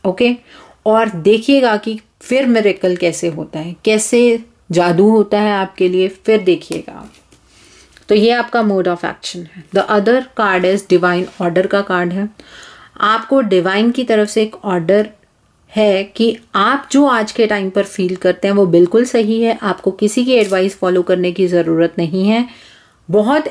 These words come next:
इंपॉर्टेंट चैप्टर आपकी ज़िंदगी का अनफोल्ड हो रहा है, उसे दोनों हाथों से रिसीव कीजिए।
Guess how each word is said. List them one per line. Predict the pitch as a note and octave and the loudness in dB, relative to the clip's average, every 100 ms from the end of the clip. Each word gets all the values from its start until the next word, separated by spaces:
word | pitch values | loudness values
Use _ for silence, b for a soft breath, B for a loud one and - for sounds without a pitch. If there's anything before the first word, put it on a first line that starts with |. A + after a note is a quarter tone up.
| - | -2
इंपॉर्टेंट | G#3 G3+ G#3+ G#3+ C4 C#4 | -2 0 -2 0 0 0
चैप्टर | - A#3 F#3+ - A3 | -2 -4 -4 -2 0
आपकी | G#3+ G3+ - | 0 -2 -4
ज़िंदगी | G3+ F#3+ F#3 F3+ G3 | -2 0 -2 -4 -4
का | G3 | -4
अनफोल्ड | - G3 F#3+ - G#3 G#3 | -2 -2 -4 0 2 4
हो | G3+ G3+ | 2 0
रहा | G3 F#3+ G3 | 0 0 -4
है, | G3 G3+ G#3 B B B | -2 -2 -2 B B B
उसे | G#3 G#3 A3+ | -2 2 2
दोनों | F3 G3 A#3 B3 | 4 4 2 0
हाथों | G#3+ F#3+ G3 | -4 -4 -2
से | G#3 | -2
रिसीव | G3 F#3 - F#3 - | -2 -4 -4 -6 -6
कीजिए। | G3 F#3+ F3+ F#3+ F#3+ | -8 -8 -4 0 0